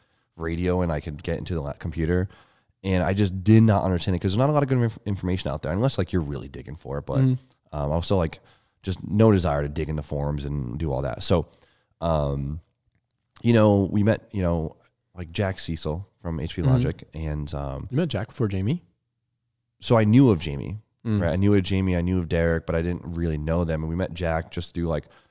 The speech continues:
Speaker 1: Tommy going down or whatever. And Jack was tuning. And, like, it was the first time I was, like, around it. And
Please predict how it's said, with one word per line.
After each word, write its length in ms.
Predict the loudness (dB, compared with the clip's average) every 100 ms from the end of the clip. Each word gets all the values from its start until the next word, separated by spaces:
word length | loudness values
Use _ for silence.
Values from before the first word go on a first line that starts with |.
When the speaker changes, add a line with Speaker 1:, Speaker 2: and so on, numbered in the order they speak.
| _ -8
Speaker 1:
Tommy 360 | -2 0 0
going 200 | 0 0
down 200 | 0 0
or 40 | 0
whatever. 340 | 0 0 0
And 220 | -2 -6
Jack 280 | -6 -4 -4
was 100 | -6
tuning. 320 | -6 -4 -4
And, 180 | -6 -6
like, 140 | -6 -4
it 40 |
was 80 | -6
the 40 |
first 220 | -4 -4
time 80 | -2
I 20 |
was, 60 | -4
like, 100 | -4
around 560 | -8 -8 -6 -4 -4 -6
it. 240 | -10 -16 _ _ _ _ -8
And 400 | -2 0 0 -2